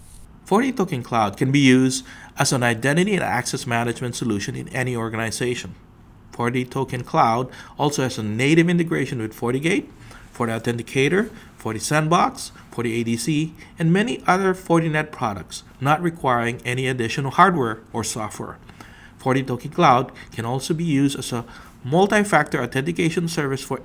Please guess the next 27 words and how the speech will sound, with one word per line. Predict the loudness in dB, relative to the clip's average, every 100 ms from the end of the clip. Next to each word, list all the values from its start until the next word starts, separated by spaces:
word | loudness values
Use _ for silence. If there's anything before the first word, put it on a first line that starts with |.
| 0
any | 2 2 0
web-based | -2 -2 -2 0 -2 -2 0
application | 0 0 -4 -4 -4 -6
via | -2 0 0
its | -2 -6 -12 -16 -20 -8
rest | 0 0 2
A | -2
P | 0 2
I | 4 2 2
or | -2
samu | -4 2 2 2 -2 0
or | 2 2 0 -8 -20 -10 2
O | 6
I | 6 6
D | 2
C | 0 -2 -2
integration. | -4 2 2 2 -2 -10 -16 -20 -20 -20 -20 -20 -16
For | -10 -8
complete | -8 -4 0 0
information | 0 -4 -4 -2 -4 -4
on | -8
how | -2 0
to | 0
use | 0 2 2
forty | 0 -4 -4
Token | -6 -10 -8
Cloud, | 6 8 8 4